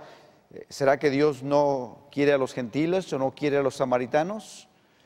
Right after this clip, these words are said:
Si usted se da cuenta, los gentiles son aquellos que no son judíos y los samaritanos, pues, son,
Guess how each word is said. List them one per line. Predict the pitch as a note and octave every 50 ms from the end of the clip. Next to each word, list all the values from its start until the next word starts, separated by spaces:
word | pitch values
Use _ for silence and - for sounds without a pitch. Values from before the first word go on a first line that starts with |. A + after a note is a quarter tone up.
| _ _ _ _ _ _ _
Si | - - - C#3
usted | - - D#3+
se | D3 - D#3
da | D3 C#3
cuenta, | - D3+ E3+ F3 D3+ C3 C3+
los | B2+ B2 -
gentiles | - C3 B2 G#2+ - D3 E3 D#3 C#3 A#2+
son | - C#3 C#3
aquellos | B2+ - C3+ C3+ C3+ C3 -
que | - C#3+
no | B2+ B2+ B2
son | - - C3 A#2+ A#2 A#2 A2+ B2 A#2+ - -
judíos | - - D#3 D#3 D3+ D3 A#2+ A2+ B2 C#3 - - - - _ _ _ _ _ _ _ _ _ _ _ -
y | - D#3+
los | F3+ -
samaritanos, | - F#3+ F#3+ F#3 F#3+ F#3+ D#3 B3 C4 B3+ A3 F#3+ G3 F#3+ - - - - - - - -
pues, | G3 F#3+ F3+
son, | - - A3 A#3 B3 B3 B3 A#3+ A#3 A3 G#3+ G3+ F#3+ F#3 F3 E3 D#3 D#3 D3+